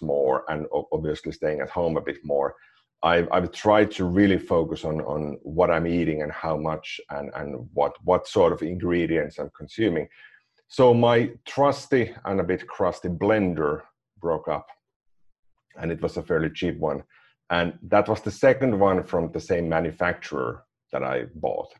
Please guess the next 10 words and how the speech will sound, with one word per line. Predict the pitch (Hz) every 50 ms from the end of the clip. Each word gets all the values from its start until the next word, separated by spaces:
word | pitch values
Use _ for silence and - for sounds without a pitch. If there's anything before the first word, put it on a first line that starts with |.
| -
And | - 73 73 - -
it | 82 -
lasts | 135 165 165 160 -
for | - - 127
about | 113 95 92 87 85 82
a |
year. | 78 78 78 82 82 71 67 60 64 - - _ _ - - - - - _ _ -
But | - 90 87
when | 104 113
you | 120